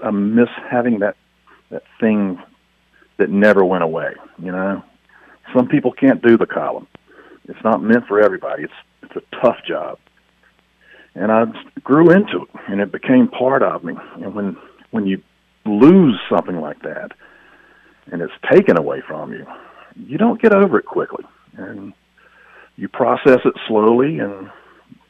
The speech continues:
you know, that's what I've been doing. I, some days I'm just mad. Some days I'm, you know, wistful. I miss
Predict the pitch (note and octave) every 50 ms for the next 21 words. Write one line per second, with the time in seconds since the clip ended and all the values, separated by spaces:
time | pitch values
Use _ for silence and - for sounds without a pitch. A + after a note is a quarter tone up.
0 | _ _ _ _ _ _ _ _ _ _ - - - A#2 A2+ A#2+ A#2+ B2 B2+ -
1 | - - C#3+ C#3 C3 B2+ - C#3 C3+ B2 G2 F#2 - C3+ A2+ F#2 C2+ D#2+ F#2 -
2 | - - - _ _ _ _ _ _ _ _ _ - - - - - - - -
3 | - - - G2+ G#2+ G#2 G#2+ A2 A2+ A2 A2 G#2 G2 G#2 F#2+ E2+ E2+ E2+ F2 F2+
4 | G2+ A2 A#2+ A#2+ A#2 - - - - - - G2+ A2 A2 A#2 A#2+ A#2+ A2+ - A2+
5 | G#2+ G#2+ G#2+ - - - _ _ _ _ _ _ _ _ _ _ - - - -
6 | _ - _ _ _ _ _ _ - - F#2+ - - - - - - _ - -
7 | _ _ _ _ _ _ _ - - D#2 D#2+ F2+ G#2 G#2 - - - - B2 A#2+
8 | A#2 A2+ - - _ _ _ _ - - - - - - - - - - - -
9 | _ _ - G2 G2 G#2 A2+ C#3